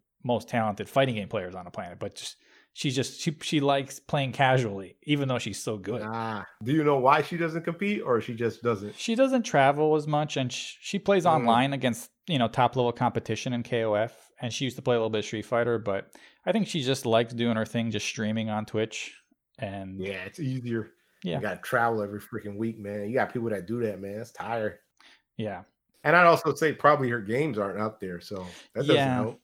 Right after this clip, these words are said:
Speaker 1: Sh-, I mean, she's, she's kinda plays this K O F, and she's not really big on fourteen. She likes the older
Speaker 2: Mm-hmm.
Speaker 1: ones, so maybe she'll come back with fifteen and she'll start competing again.
Speaker 2: That'd be sick.
Speaker 1: Yeah,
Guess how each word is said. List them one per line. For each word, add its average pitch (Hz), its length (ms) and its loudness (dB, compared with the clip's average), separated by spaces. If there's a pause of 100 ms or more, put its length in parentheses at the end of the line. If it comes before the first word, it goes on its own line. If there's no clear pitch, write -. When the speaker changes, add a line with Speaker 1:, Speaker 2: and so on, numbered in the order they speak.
Speaker 1:
Sh-, - 260 -18
I 139 40 -4
mean, 127 180 -2
she's, 117 500 -6
she's 131 220 -10
kinda 127 240 -2
plays 110 320 -2
this 101 160 -8
K 110 220 -6
O 104 80 -2
F, - 520 -8 (180)
and 98 520 -6 (720)
she's 127 200 -6
not 135 240 2
really 123 260 0
big 117 260 0
on 117 160 2
fourteen. 120 800 -4 (460)
She - 140 -4
likes 113 240 0
the 110 140 -2
older 117 220 2
Speaker 2:
Mm-hmm. 127 80 2
Speaker 1:
ones, 143 360 -4 (120)
so - 180 -2
maybe 139 260 0
she'll 135 200 0
come 123 220 -4
back 117 220 2
with 117 100 -4
fifteen 120 460 -4
and 113 80 -6
she'll 120 140 -4
start 117 220 -2
competing 127 400 -6
again. 139 280 -4 (160)
Speaker 2:
That'd 143 140 -2
be - 80 -12
sick. - 420 -6 (180)
Speaker 1:
Yeah, 101 280 -6